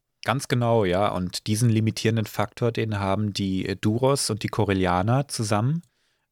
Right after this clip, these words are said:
ähm, in den Griff gekriegt und dadurch erst ermöglicht, auch zu explorieren und frei zu erforschen, was ist eigentlich los in der Galaxie.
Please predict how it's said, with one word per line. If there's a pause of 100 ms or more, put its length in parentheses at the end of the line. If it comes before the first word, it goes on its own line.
(100)
ähm,
in
den
Griff
gekriegt
und (140)
dadurch
erst
ermöglicht,
auch
zu
explorieren
und
frei
zu
erforschen,
was
ist
eigentlich
los
in
der
Galaxie.